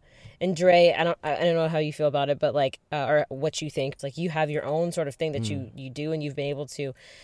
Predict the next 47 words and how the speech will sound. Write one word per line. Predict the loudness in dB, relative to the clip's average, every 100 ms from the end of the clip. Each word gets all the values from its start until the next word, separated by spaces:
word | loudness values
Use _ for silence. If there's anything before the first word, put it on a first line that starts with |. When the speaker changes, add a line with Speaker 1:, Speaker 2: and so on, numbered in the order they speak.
| -14
Speaker 1:
you | -4
know, | -2
create | -2 -4 -4
your | -2 -2
own | -2 -4
voice | -2 0 0 -4
within | -6 -4 -4 -4
your | -4
own | -4 -6
fans | -6 -6 -6 -6
that's, | -4 -6 -6
like, | -12 -10
really | -6 -4 -4
successful. | -8 -8 -8 -4 -2 -2
Like, | -4 -8 _ -20
from | 2 6 8 6 4
going | 4 4
from | 2 -2
what | -2
you | -4
started | -4 -4 -2
with | -2 0
in | 0
your | 0
channel | 0 -2 -2
to | -2
now, | -2 -2 -2 -4
how | -4 -2 0
did | -2
you | -4 -8
feel | -2 0
about, | 2 2 0 0
you | -4
know, | -6 -8 -12 -20 -20 _
doing | 0 2 2
new | 0 -2
content | -6 -8 -8 -8 -12 -4
that | -2 0
wasn't | -2 -2 -4
normally, | -6 -6 -8 -10 _ -12
you | -10
know, | -8
what | -12
you | -12
started | -10 -10 -10
out | -12
with? | -14 -18 _